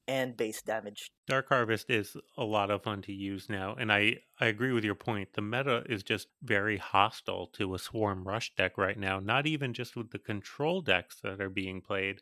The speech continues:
Speaker 2: but look at the other most popular decks, uh, or most powerful decks in our rankings. It's Shadowfen Rush, which typically plays Witches and Toxic Sacrifice and can play defense against that kind of Swarm deck.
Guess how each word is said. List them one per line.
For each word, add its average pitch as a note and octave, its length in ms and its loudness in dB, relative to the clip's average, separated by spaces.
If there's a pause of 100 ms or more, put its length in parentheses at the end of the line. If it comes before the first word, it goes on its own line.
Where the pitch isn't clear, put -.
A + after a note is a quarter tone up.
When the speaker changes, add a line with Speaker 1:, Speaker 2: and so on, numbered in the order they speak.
Speaker 2:
but G#2+ 260 4 (120)
look A#2+ 180 0
at C3 120 -4
the A2+ 120 0
other B2 240 2
most F#2+ 460 -2
popular G2 920 -4 (320)
decks, - 400 0
uh, B2 440 -2 (220)
or C3 80 2
most G#2 280 0
powerful G2+ 520 0
decks F#2+ 400 -2 (160)
in G2+ 100 -4
our F#2 180 -4
rankings. G2+ 680 -4 (100)
It's - 360 -12 (100)
Shadowfen A2+ 640 4
Rush, F2+ 320 -6
which - 240 -8
typically G#2 720 -2
plays G2 340 -2
Witches F#2+ 800 -2
and F#2+ 320 -6
Toxic - 500 -2
Sacrifice G2+ 760 0 (100)
and G2+ 160 -6
can G2+ 140 -6
play G#2+ 240 -4
defense A2 480 -4
against F#2+ 320 -4
that - 180 -6
kind F#2 180 -4
of F2+ 100 -8
Swarm F#2 320 -6
deck. F2+ 200 -2